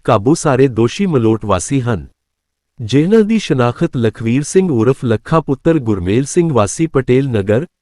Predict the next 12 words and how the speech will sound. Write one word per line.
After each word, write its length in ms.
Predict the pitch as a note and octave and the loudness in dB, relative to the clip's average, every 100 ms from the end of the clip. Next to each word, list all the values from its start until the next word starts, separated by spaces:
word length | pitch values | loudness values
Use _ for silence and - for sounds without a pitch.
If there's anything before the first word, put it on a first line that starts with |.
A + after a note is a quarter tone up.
| _ _ - | _ _ 0
ਪ੍ਰਭਜੀਤ 520 | C#3 A2 A2 D#3 D#3+ | 0 2 0 -2 0
ਸਿੰਘ 240 | - G3 C#3+ | 0 2 2
ਉਰਫ 220 | A2 C3 - | 2 0 2
ਪ੍ਰਭ 240 | C#3 A#2 | 0 0
ਪੁੱਤਰ 340 | A#2+ - C#3+ | -4 0 0
ਦਰਸ਼ਨ 400 | B2 G#2 F#2 D3+ | 2 -2 0 -4
ਸਿੰਘ 280 | D3+ F3 D#3+ | -2 -2 0
ਵਾਸੀ 320 | A2+ F#2+ - | 0 -2 -2
ਬਾਬਾ 360 | C#3+ A2 G2 A#2 | -2 0 0 0
ਦੀਪ 260 | G2+ A#2+ - | 0 -4 -2
ਸਿੰਘ 320 | F3+ F3 B2+ | -2 0 -2
ਨਗਰ, 280 | F#2+ G2+ | 0 -2